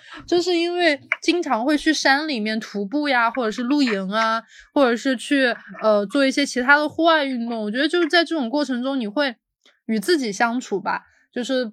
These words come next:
Speaker 2: 把周围那些嘈杂的声音呀，还有你之-，之前认识的形形色色人抛掉之后，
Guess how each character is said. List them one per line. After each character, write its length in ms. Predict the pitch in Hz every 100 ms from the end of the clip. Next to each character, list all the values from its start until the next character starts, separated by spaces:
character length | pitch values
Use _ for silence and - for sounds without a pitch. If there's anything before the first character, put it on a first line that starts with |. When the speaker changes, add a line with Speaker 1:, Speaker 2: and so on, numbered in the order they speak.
| _
Speaker 2:
把 240 | 226 202
周 360 | 190 - 294 302
围 180 | 254 233
那 120 | 262
些 140 | 277
嘈 260 | 277 - 285
杂 280 | 254 202 208
的 180 | 226
声 280 | 226 - 247
音 200 | 262 262
呀， 260 | 262 254 254
还 140 | 220
有 180 | 220 226
你 180 | 214 196 -
之-， 160 | - 220 _
之 160 | - 262
前 280 | - 220 226
认 120 | 254
识 120 | 262
的 60 | 220
形 200 | - 226
形 180 | 233 247
色 160 | 285
色 180 | 269 269
人 180 | 226 214
抛 240 | 220 247
掉 180 | 254 262
之 220 | 233 233
后， 300 | 233 247 214